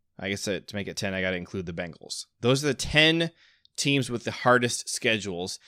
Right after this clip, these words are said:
and unsurprisingly, all of them missed the playoffs. All of them were pretty terrible teams. After that, you get three more teams who had really tough schedules, the Lions, Vikings, and Giants, all right?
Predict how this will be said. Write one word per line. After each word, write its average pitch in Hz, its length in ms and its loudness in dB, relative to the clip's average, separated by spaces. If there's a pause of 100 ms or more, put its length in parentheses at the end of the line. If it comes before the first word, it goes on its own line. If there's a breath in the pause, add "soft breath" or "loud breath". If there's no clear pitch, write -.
(280 loud breath)
and 117 180 2
unsurprisingly, 113 960 2
all 104 280 0
of 98 120 -4
them 101 420 -4
missed 95 180 -6
the 90 80 -14
playoffs. 143 540 4
All 110 200 0
of 107 80 -8
them 107 160 -2
were 104 120 -2
pretty 90 260 -10
terrible 82 340 -8
teams. 117 480 -2 (880)
After 151 380 6
that, 113 320 4
you 113 140 -2
get 113 200 4
three 127 500 0
more 190 220 4
teams 110 580 -2
who - 160 -4
had 113 380 4
really 113 200 2
tough 117 220 0
schedules, 87 800 -4
the 90 80 -10
Lions, 156 720 4 (260)
Vikings, 123 540 2
and 104 200 -8
Giants, 98 480 -4
all 92 80 -6
right? 107 240 2